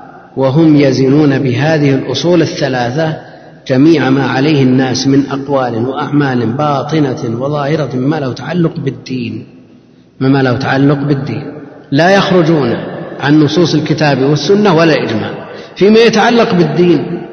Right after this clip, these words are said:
فلا يسوغ الخروج عن الكتاب ولا عن السنة ولا عما أجمع عليه المجتهدون في أي عصر من العصور، وإن كان الخلاف في من بعد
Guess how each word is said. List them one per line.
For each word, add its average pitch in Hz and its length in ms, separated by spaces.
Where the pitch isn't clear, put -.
فلا 175 280
يسوغ 156 280
الخروج 139 380
عن 147 160
الكتاب 151 580
ولا 135 160
عن 123 180
السنة 170 440
ولا 139 200
عما 123 460
أجمع 123 280
عليه 117 580
المجتهدون 127 680
في 139 220
أي 127 200
عصر 131 280
من 120 240
العصور، 151 440
وإن 165 200
كان 123 420
الخلاف 123 600
في 127 60
من 120 260
بعد 117 280